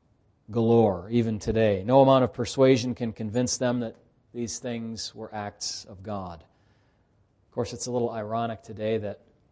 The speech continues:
when some bad thing happens, the insurance company says it's an act of God. <laughs> They don't even believe in God. Why are they saying that?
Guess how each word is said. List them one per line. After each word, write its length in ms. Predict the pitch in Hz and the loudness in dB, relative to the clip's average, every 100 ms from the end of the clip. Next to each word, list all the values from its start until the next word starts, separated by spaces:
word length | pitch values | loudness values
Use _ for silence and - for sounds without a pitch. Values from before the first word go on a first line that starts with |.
| _ | _
when 140 | 113 | -16
some 220 | 104 127 110 | -12 -10 -6
bad 320 | 117 113 - | -2 -2 -4
thing 120 | 110 | -12
happens, 480 | 104 117 113 107 95 | -6 -6 -6 -10 -12
the 80 | 110 | -12
insurance 440 | 101 - 120 113 | -12 -10 -10 -12
company 340 | 120 104 110 | -12 -12 -12
says 300 | 101 - 107 | -12 -10 -10
it's 140 | 104 104 | -10 -14
an 100 | 107 | -14
act 220 | 107 - | -16 -16
of 120 | 92 | -18
God. 340 | 110 101 90 85 _ _ _ _ _ | -16 -14 -16 -20 _ _ _ _ _
<laughs> 120 | - - _ _ _ _ _ 170 _ _ _ _ _ _ _ _ _ | -8 -8 _ _ _ _ _ _ _ _ _ _ _ _ _ _ _
They 100 | 170 | -8
don't 120 | 170 | -2
even 200 | 170 180 | 0 0
believe 340 | 170 190 202 247 | 0 4 6 4
in 120 | 147 | 0
God. 340 | 120 104 95 - - - _ _ _ _ _ | -2 -2 0 -2 -2 -8 _ _ _ _ _
Why 120 | - 214 | -8 -4
are 80 | |
they 120 | 196 208 | 0 0
saying 380 | - 196 180 | 0 -2 -2
that? 280 | 120 98 - | -4 -6 -12